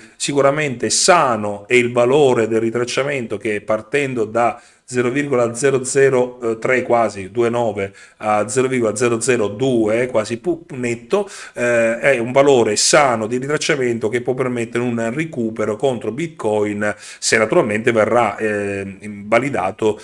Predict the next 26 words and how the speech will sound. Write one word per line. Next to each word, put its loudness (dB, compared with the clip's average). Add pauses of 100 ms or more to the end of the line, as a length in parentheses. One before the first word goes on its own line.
(160)
dalla 4
rottura 0
del -2
precedente -2
massimo -2
relativo -2
del -4
periodo -4
di, -4 (300)
eh, -2
diciamo -4
del -2
mese, 2
quindi -8
del, -6
di -12
questa -6
candela -4
che -8
veniva -4
chiusa -8
il -4
venticinque -8
di -8
dicembre -6
duemilaventitré. -4